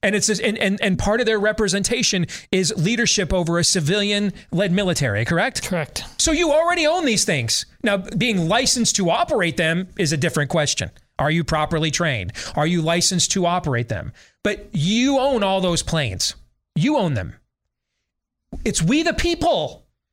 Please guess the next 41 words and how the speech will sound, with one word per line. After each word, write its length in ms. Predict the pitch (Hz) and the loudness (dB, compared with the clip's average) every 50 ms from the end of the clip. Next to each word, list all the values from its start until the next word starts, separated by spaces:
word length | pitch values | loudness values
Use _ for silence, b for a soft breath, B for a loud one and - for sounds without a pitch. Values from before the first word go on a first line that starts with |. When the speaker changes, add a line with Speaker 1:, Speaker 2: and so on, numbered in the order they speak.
| _ _ _ _ _ _ _ _ _ _ _ _ | _ _ _ _ _ _ _ _ _ _ _ _
Speaker 1:
We 140 | - 277 311 | -2 0 2
gotta 300 | 349 330 269 233 233 233 | 2 2 2 0 0 0
stop 360 | - - - 320 285 285 - | -2 0 0 0 0 0 0
using 320 | 247 262 269 185 240 208 202 | 0 0 0 0 0 0 0
their 180 | 233 254 254 | 0 0 2
language 440 | 233 240 247 277 269 214 208 196 151 | 2 0 0 0 0 -2 -2 0 0
that 100 | 190 185 | -2 0
these 180 | 151 247 214 175 | 0 0 0 0
are 160 | 185 185 220 - | 0 0 0 -2
entities 420 | 233 269 240 233 170 185 180 165 | -2 0 0 -2 0 0 0 0
separate 420 | - - 254 269 269 - 220 214 - | 2 2 0 0 0 -2 -2 -2 0
from 140 | 202 180 | -2 -2
our 280 | 202 214 226 233 220 202 | 0 0 0 0 0 0
jurisdiction. 760 | - - 233 208 196 180 - - 269 - - - 180 151 160 | -2 -2 0 0 0 0 0 -2 -2 -2 0 0 0 0 0
No, 180 | 208 269 320 | 0 0 0
they're 160 | 294 294 294 285 | 0 0 0 0
not. 420 | 269 285 302 294 226 - - - - _ _ _ _ _ _ _ _ _ _ _ _ - | 0 0 0 -2 -2 -4 -6 -10 -12 _ _ _ _ _ _ _ _ _ _ _ _ -4
You 100 | 196 240 | -2 0
may 160 | 285 320 311 | 0 0 0
not 200 | 294 269 262 226 | 0 0 0 2
have 200 | 185 233 208 175 - | 2 0 0 0 -2
access 480 | - 165 160 - - - - 330 254 - | 0 -2 -2 0 -2 -2 -2 0 -2 0
to 100 | - - 185 | 0 0 0
them. 220 | 147 131 139 160 | 0 0 0 0
You 100 | 185 196 | 0 0
may 140 | 185 190 196 | 0 0 0
not 200 | 196 196 196 170 | 0 -2 0 0
be 100 | 180 175 | 0 0
licensed 560 | 170 165 160 190 226 226 220 - 202 185 - - | 0 0 0 0 2 2 0 0 0 0 0 0
to 140 | 180 156 | 0 0
operate 460 | 156 208 - - - 170 156 147 139 - | 0 0 0 0 0 0 0 0 0 0
them, 200 | 156 143 147 143 B B B B B - | 0 0 0 -2 B B B B B -4
but 100 | 160 170 | -2 -2
hell 320 | 160 165 262 285 311 320 | 0 0 0 2 2 2
yeah, 240 | 233 269 320 339 - | 2 2 2 2 2
you 220 | - 233 196 190 | 2 2 0 0
own 220 | 185 170 160 156 151 | 0 0 0 0 0
those 200 | 143 143 - - | 0 0 0 0
tanks 300 | - 151 143 139 - 143 | 0 -2 -2 -2 -2 -2
and 100 | 135 117 | -2 -2
planes. 420 | 135 135 117 98 90 - - - | -2 -2 -2 -4 -4 -4 -6 -6